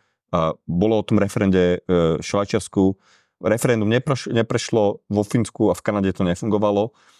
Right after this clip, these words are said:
ale napriek tomu je veľmi pravdepodobné, že sa univerzálny príjem zavedie.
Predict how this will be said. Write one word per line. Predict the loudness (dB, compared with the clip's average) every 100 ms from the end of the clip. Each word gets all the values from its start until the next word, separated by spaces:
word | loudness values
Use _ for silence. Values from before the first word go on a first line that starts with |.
| _ _
ale | -2
napriek | 0 -2 -2
tomu | -2 0 2 0 -4 _ _ _ _ _ _
je | -2
veľmi | 0 0 -2 -2
pravdepodobné, | -2 -2 -2 0 0 -2 -4
že | -4 -2 -2 -6
sa | -6 -4 0
univerzálny | 2 2 0 -2 -2
príjem | -2 -2
zavedie. | -2 0 2 2 0